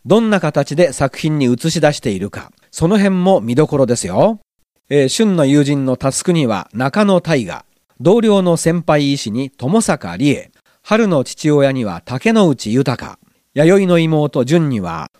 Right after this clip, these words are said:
不適切にも程があるで娘の純子を演じた河合優美と、脇役も多彩な顔ぶれです。人を愛すこと、愛されること、そして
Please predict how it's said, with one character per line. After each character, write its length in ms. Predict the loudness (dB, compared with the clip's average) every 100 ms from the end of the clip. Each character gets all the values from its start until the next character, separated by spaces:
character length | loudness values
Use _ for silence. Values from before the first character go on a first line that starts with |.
| _
不 120 | -4
適 200 | -2 -2
切 280 | -2 -2 0
に 100 | 0
も 120 | 0
程 260 | 0 0 0
が 160 | 2
あ 60 | 0
る 100 | -2
で 260 | -6 -12 -4
娘 380 | -2 0 2 2
の 160 | 2
純 240 | 2 0 0
子 140 | 0
を 120 | 0
演 180 | 0 -4
じ 140 | -8 -4
た 180 | -6
河 300 | -4 -2 2
合 60 | 2
優 360 | 0 2 2 2
美 160 | -2
と、 260 | -10 -14 _ _
脇 280 | -8 -2 2
役 260 | 2 0 -2
も 160 | -2
多 160 | -2 -2
彩 240 | 0 0
な 160 | 0 -2
顔 260 | 0 -2
ぶ 80 | 0
れ 100 | -2
で 140 | -2 -6
す。 380 | -8 -10 -14 _ _ _ _ -20
人 440 | -8 0 2 4
を 100 | 2
愛 140 | 0
す 120 | -2 -8
こ 140 | -10
と、 260 | -8 -12 -6
愛 160 | -2 0
さ 160 | 0
れ 120 | 0 0
る 100 | -2
こ 140 | -8
と、 220 | -12 -16 _ _ -4
そ 160 | -2
し 120 | -2
て 260 | 0 -2